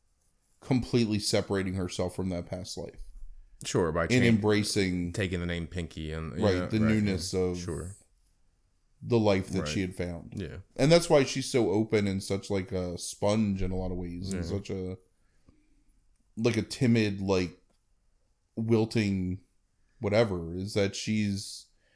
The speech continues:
Speaker 1: trying to find the thing to, like,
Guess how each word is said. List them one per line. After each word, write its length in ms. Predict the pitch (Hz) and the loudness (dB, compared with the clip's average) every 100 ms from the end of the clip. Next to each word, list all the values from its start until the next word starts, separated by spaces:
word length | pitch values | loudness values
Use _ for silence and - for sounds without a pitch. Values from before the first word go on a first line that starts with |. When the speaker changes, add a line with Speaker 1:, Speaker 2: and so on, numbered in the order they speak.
| _ - | _ -6
Speaker 1:
trying 440 | - 123 131 113 | 4 6 8 6
to 80 | 107 | 4
find 340 | 107 107 101 | 2 4 2
the 40 | 95 | 0
thing 520 | - 104 101 101 95 | 0 2 4 2 0
to, 160 | - 95 | -2 -2
like, 580 | 95 92 87 - - | 0 0 -2 -10 -20